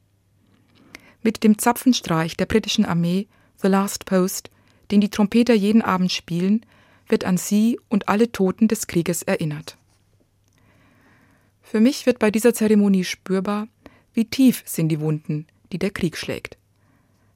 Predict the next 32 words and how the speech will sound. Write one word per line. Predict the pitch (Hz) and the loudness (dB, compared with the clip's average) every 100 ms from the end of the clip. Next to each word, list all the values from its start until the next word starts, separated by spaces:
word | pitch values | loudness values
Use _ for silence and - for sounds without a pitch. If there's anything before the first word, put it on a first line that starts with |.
| _ | _
Keiner | - 254 294 | 0 4 4
der | 277 220 | 2 2
Anwesenden, | 202 190 175 185 190 208 220 _ - | 4 2 2 0 2 0 0 _ -4
die | 220 | -2
heute | 214 240 277 | 2 2 0
zur | 240 202 | -2 0
Last | 190 196 - | 0 -2 -2
Post | 226 233 - | 2 2 2
Zeremonie | 220 208 202 202 | 2 4 6 6
nach | 202 190 | 2 0
Ypern | 240 233 196 | -2 0 -2
reisen, | 151 143 160 202 208 - _ _ - | -2 -4 -4 -2 -4 -6 _ _ -6
hat | 220 | 2
noch | 240 226 | 2 4
einen | 196 208 226 | 4 6 6
der | 220 | 4
Toten | - 208 202 214 | 2 2 4 2
gekannt. | 220 - 139 127 - _ _ _ _ _ _ _ _ _ | 2 -4 -6 -6 -8 _ _ _ _ _ _ _ _ _
Die | 214 | -2
Ereignisse | 190 - 175 180 226 233 254 | 0 2 2 4 4 4 0
liegen | 233 226 220 | 2 4 6
mehr | 208 233 247 | 6 6 2
als | 240 | 0
hundert | - 233 220 | 2 2 4
Jahre | 214 208 | 0 -2
zurück. | - 208 160 - - _ _ _ _ _ _ _ _ - | -4 -4 -6 -8 -16 _ _ _ _ _ _ _ _ 0
Aber | 226 226 | 2 4
die | 214 | 4
Erinnerung | - - 349 269 175 165 | 2 2 4 4 4 2
daran, | 160 156 147 175 _ - - | 0 -4 -6 -8 _ -18 -12
dass | 175 | -4
Menschen, | 208 247 277 - 160 | 4 6 6 2 -4